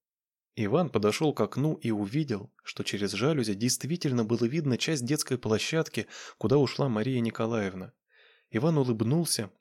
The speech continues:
кивнул и поспешил за Ириной на выход. Какие-то вещи изменить уже не получится, их просто придётся принять такими,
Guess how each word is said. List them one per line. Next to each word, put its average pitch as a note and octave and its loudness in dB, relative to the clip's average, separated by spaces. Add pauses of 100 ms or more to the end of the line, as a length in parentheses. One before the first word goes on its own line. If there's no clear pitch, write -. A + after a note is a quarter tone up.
(120)
кивнул G#2+ 2
и - -6
поспешил A2+ -4
за A2 0
Ириной A2+ -2 (140)
на G2 -6
выход. G#2+ -4 (520)
Какие-то D#3+ 2
вещи C#3+ 2
изменить A#2 2
уже B2+ 2
не C3+ 2
получится, G#2 -2 (160)
их - -6
просто G3+ -2
придётся A2+ -2
принять G#2 -2
такими, C#3 -4